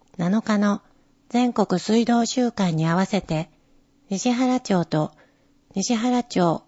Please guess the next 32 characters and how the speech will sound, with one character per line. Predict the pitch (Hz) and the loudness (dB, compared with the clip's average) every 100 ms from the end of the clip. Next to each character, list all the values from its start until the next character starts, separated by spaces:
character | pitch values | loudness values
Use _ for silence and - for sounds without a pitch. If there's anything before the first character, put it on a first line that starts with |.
| _ - | _ -6
観 | 233 226 | -4 -2
光 | - 226 214 | 0 0 0
事 | 175 170 - | -2 -4 -4
協 | 247 240 | -2 0
同 | 247 240 | 0 -2
組 | - 247 240 208 | 0 0 2 2
合 | 185 170 | 0 0
に | 160 | 0
よ | 160 156 | 0 -2
る | 160 - _ _ _ - | -4 -8 _ _ _ -6
第 | 226 220 - | -2 -2 -2
六 | 160 - 247 | -4 -2 0
十 | 262 254 | 0 2
七 | 247 233 | 2 0
回 | - 226 202 - _ _ _ | -2 -2 -4 -10 _ _ _
水 | - 262 | -2 0
道 | 262 262 | 2 2
週 | 254 262 247 | 2 0 0
間 | 190 165 190 _ _ _ _ | -2 -4 -6 _ _ _ _
節 | - 185 - | -2 0 0
水 | 254 254 | -2 -2
パ | 269 254 | 0 0
レ | 254 | 2
ー | 220 | 2
ド | 175 | 2
が | 165 - | 0 -2
行 | - 220 | 0 2
わ | 226 226 | 2 0
れ | 226 | 0
ま | 220 226 | -2 -4
し | - | -6
た。 | 170 | -8